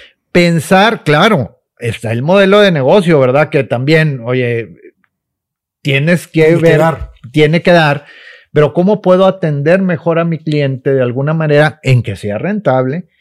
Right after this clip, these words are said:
Speaker 1: Y ese tipo de características creo que hacen que tengas un buen producto, un mal producto.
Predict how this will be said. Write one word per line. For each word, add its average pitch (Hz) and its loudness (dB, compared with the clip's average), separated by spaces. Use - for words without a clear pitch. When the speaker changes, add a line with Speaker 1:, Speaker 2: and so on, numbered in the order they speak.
Speaker 1:
Y 180 4
ese 196 2
tipo 202 0
de 208 2
características 160 -2
creo 196 2
que 175 0
hacen 180 0
que 170 -2
tengas 170 -2
un 175 0
buen 175 0
producto, 175 0
un 170 0
mal 165 -2
producto. 175 -4